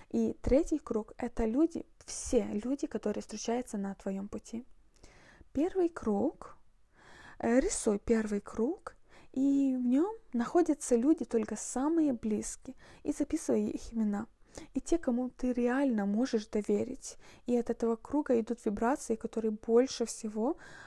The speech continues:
влияют на формирование, э, тебя. Второй круг.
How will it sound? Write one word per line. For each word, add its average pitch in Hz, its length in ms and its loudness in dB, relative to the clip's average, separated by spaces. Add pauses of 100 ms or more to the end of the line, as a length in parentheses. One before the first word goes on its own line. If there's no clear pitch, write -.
(120)
влияют 226 540 2
на 220 120 -2
формирование, 220 1200 0 (320)
э, 220 340 0
тебя. - 360 -2 (2000)
Второй 208 400 2
круг. - 560 0